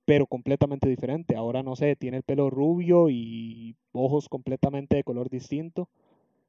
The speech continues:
Ok, entonces,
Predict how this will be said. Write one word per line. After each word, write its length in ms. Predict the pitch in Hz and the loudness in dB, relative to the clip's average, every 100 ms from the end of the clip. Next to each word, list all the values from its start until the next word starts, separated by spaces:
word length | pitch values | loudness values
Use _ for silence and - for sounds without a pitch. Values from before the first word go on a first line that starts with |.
| _ _ _ _ _ _ _ - - _ _ _ _ _ _ _ _ _ _ _ _ _ _ _ _ _ _ _ _ _ _ _ _ _ _ | _ _ _ _ _ _ _ -20 -20 _ _ _ _ _ _ _ _ _ _ _ _ _ _ _ _ _ _ _ _ _ _ _ _ _ _
Ok, 100 | - 180 190 - | 4 6 4 -4
entonces, 420 | _ 220 156 110 | _ 8 8 0